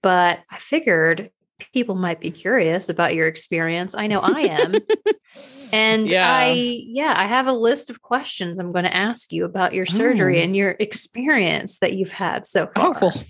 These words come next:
Speaker 2: oh, I feel so, so honored. I don't know.
Speaker 1: Yeah. I mean,
Speaker 2: Thank-
Speaker 1: some I'm
Speaker 2: it
Speaker 1: just generally curious about, and some of this could be informative to anyone that is looking into getting one themselves. So.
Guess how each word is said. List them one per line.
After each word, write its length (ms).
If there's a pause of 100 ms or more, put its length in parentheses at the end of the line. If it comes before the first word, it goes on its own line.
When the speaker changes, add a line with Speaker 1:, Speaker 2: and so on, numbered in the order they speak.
(300)
Speaker 2:
oh, 160
I 80
feel 240
so, 420 (240)
so 440 (360)
honored. 500 (300)
I 40
don't 180
know. 100
Speaker 1:
Yeah. 480 (280)
I 80
mean, 400
Speaker 2:
Thank- 160 (600)
Speaker 1:
some 300
I'm 120
Speaker 2:
it 60
Speaker 1:
just 200
generally 640
curious 420
about, 380
and 320
some 200
of 80
this 200
could 320
be 220
informative 720
to 200
anyone 500
that 340
is 260
looking 440
into 360
getting 280
one 180
themselves. 600
So. 520